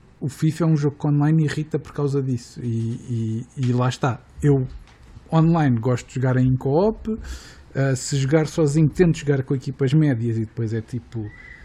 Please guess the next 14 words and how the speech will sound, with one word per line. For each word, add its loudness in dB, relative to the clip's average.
tu -2
jogas 2
com -2
o 0
Benfica, 0
com -4
o 0
Porto, -2
com -6
o -2
Sporting, -4
com -4
o -2
Braga, -4